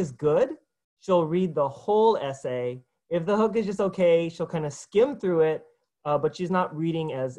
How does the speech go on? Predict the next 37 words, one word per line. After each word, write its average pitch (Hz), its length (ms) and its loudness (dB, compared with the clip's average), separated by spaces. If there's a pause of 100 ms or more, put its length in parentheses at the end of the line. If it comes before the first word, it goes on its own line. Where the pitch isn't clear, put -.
intently 139 480 -8
and 127 120 -8
as 123 180 -12
in 131 200 -12
depth. 107 320 -14 (360)
And 139 120 -8
you 151 100 -2
want 202 300 2
the 233 80 -8
reader 202 240 -2
to 180 120 0
read 156 480 -4
kind 160 120 -6
of 147 80 -4
as 143 100 -4
much 175 240 0
as 156 100 -10 (140)
possible, 185 480 0
as 127 140 -8
deeply 156 380 -6
as 190 100 -2
possible, 214 580 -2 (200)
so 170 140 -8
they 156 140 -2
see 185 520 -4
who 208 260 -8
you 196 240 2
are 143 400 0
and 135 160 -8
everything 156 440 -6
that 135 140 -12
you've 123 160 -12
jammed 135 340 -8
in 135 120 -8
there 127 140 -4
about 123 200 -6
yourself, 123 580 -8